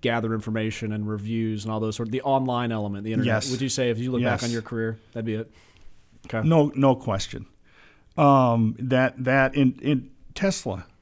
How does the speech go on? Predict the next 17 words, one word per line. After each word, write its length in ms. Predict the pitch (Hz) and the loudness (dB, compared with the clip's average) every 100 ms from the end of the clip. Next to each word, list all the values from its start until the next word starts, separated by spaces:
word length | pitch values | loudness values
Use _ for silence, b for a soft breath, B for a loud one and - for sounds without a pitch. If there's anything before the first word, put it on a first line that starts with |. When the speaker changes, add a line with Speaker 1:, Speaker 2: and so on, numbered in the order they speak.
| _ _ _ | _ _ _
Speaker 2:
is 200 | 139 117 | -2 0
a 120 | 131 | 0
real 280 | 113 120 147 | 0 2 2
test 400 | 117 143 127 - | 2 0 -2 0
out 180 | 110 - | -2 0
there. 140 | 113 | -2
Watch, 420 | 104 104 101 - - | -2 -2 -4 -10 -8
we 140 | 135 | -4
watch 360 | 131 123 123 - | -2 -2 -2 -2
them 180 | 120 110 | -2 -2
a 60 | |
lot. 360 | 104 110 110 113 131 | -2 0 -2 -2 -6
We 100 | 117 | -2
read 180 | 131 | 0
Speaker 1:
Mm-hmm. 60 | 131 | 0
Speaker 2:
about 280 | 117 117 117 | 2 0 2
'em 200 | 113 | 0